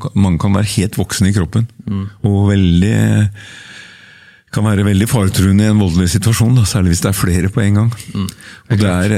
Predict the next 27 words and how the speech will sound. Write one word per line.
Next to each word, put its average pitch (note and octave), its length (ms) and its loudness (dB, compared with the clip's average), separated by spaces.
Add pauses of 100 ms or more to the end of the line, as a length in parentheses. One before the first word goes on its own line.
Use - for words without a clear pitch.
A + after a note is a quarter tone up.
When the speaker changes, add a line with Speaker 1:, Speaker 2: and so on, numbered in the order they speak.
(140)
Speaker 1:
og, G#2 220 0
og - 180 0
det E2+ 140 0
er E2+ 100 -2
jo A#2+ 140 0 (180)
forferdelig F#2 540 -2
å G2 80 -2
tenke D2+ 180 -2
på F#2 60 0
at - 100 -4
lærere E2 280 0
skal F2+ 340 -2 (180)
være F2+ 380 0
redde F2 400 -2
for F2+ 180 0
å F2+ 60 2 (160)
gå F2 100 2
inn E2 140 2
i F2 80 2
undervisningen, F2 480 2
da, A2 80 0
hvis F#2 160 0
de - 20 2
har F2 80 -2
hatt - 160 -10
sånne F#2 240 0
opplevelser. F2+ 540 -2